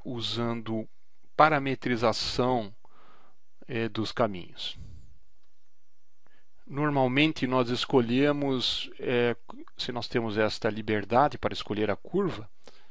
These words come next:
aquela que resulta na integral mais simples possível.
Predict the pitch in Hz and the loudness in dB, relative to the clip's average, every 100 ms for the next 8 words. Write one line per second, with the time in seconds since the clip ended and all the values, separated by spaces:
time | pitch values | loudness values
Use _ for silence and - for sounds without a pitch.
0 | - - - - - - - 160 156 139 | -10 -10 -10 -10 -10 -4 6 8 8 6
1 | - - 131 135 139 131 123 113 139 139 | -2 -6 -4 -2 -2 0 0 0 -2 0
2 | 131 127 127 123 131 127 127 120 135 131 | 2 2 2 0 -4 -2 0 4 4 4
3 | 131 147 - - - 175 175 151 123 - | 2 2 -2 -2 0 2 2 0 -2 -2
4 | - 107 - 110 92 82 | -6 -4 -4 -4 -6 -8